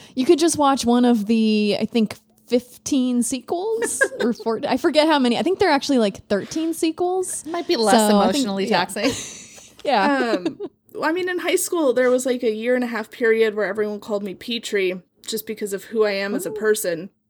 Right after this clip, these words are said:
Speaker 1: Like the dish, or were they specifically
Speaker 2: Like
Speaker 1: talking
Speaker 2: the,
Speaker 1: about the dinosaur?
Speaker 2: the dinosaur. Um,
Speaker 1: <laughs> Okay, good.
Speaker 2: <laughs> I was a very high-strung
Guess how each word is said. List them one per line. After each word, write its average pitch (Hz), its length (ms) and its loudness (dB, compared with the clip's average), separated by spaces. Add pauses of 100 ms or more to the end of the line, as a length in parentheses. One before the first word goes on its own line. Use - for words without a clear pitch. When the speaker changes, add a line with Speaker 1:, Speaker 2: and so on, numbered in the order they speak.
(1300)
Speaker 1:
Like 233 180 0
the 254 100 8
dish, 220 400 2
or 254 120 2
were 233 140 2
they 220 220 2
specifically 247 520 -2
Speaker 2:
Like 285 120 2
Speaker 1:
talking 185 200 0
Speaker 2:
the, - 60 4
Speaker 1:
about 175 160 0
the 180 60 -12
dinosaur? 185 340 -4
Speaker 2:
the - 60 -4
dinosaur. 190 680 -6 (300)
Um, 202 340 -8 (100)
Speaker 1:
<laughs> - 80 0
Okay, 254 320 2
good. 170 240 -2
Speaker 2:
<laughs> - 20 -18
I 392 260 -4
was 269 140 6
a - 20 -4
very 359 280 2
high-strung 214 1040 -4